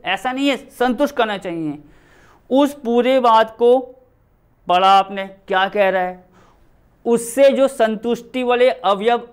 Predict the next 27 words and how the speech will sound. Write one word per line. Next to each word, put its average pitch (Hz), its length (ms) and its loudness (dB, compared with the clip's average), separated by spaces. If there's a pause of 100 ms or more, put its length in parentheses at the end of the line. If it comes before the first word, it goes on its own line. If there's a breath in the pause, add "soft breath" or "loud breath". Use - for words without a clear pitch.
आएंगे, 214 720 0 (400 soft breath)
उसको 226 400 0
किस 254 240 -8
में 254 140 0
लिख 240 140 -8
दो, 277 300 2 (180)
मंझले 208 600 -2
ब्रैकेट 214 440 -2
में 285 220 -2 (200)
कॉमा 240 440 2
लगा 208 380 0
के, 175 280 -12
वो 180 200 -4
आपका 208 420 0
रोस्टर 202 480 -4
रूप 185 260 -6
है, 247 120 -2
बात 196 280 -2
खत्म। 165 280 -10 (1700)
तो 208 40 -2
ये 226 100 4
आपका 240 240 4
क्या 254 140 0
हो 240 140 4
गया, 277 160 2
रोस्टर 190 440 -4
रूप। 147 180 -10